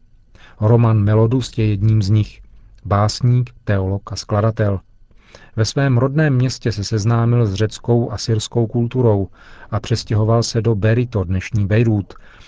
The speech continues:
kde se zdokonalil v klasickém vzdělání a znalostech rétoriky.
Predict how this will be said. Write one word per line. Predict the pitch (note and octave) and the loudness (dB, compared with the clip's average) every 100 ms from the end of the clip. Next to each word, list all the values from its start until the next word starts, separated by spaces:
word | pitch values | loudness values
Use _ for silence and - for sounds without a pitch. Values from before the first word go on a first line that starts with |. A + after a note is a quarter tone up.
| - | -10
kde | - C3+ | -2 0
se | C#3 D#3+ | 0 0
zdokonalil | B2 B2 C3 C3+ C3+ C3 | 0 0 0 0 0 -2
v | - | -2
klasickém | A#2 - A#2+ - B2+ A#2+ | -2 -2 -6 -4 0 0
vzdělání | G2+ A2+ A#2+ B2 A#2 G2 - | 0 0 2 2 0 -2 -4
a | G2 | -4
znalostech | F#2 G2+ G#2 - A2+ - | -2 -2 -2 -2 -4 -2
rétoriky. | G#2+ G#2+ A2 G2 - | -2 0 -2 -4 -6